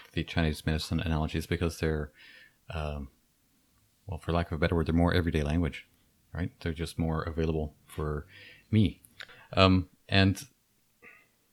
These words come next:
if I've got, uh, this mold thing happening for me personally, um, I,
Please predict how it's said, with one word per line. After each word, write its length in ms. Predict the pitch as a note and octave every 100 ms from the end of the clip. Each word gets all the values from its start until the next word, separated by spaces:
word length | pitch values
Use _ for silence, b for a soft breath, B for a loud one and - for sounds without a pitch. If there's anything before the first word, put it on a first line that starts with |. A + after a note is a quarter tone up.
| _
if 240 | - G#2 G#2+
I've 200 | G#2 -
got, 360 | F#2+ F2+ - - - -
uh, 500 | F2 D#2+ D#2+ D#2 - _ _ -
this 420 | F2 - - - _ - _ _ _ _ _ _ _ _ _ _ _
mold 500 | G#2 G2+ G2 F2+ - - B2 - _ -
thing 280 | F#2 E2+ D#2
happening 360 | - F2 F2 D#2+
for 160 | -
me 140 | E2 D#2
personally, 640 | G#2 G2+ D2+ D2 G#2 B2 b b b b b -
um, 520 | E2 D2+ D2 D2 C#2+ _ _ _ _ _ _ _ _ _ -
I, 280 | B1 G1+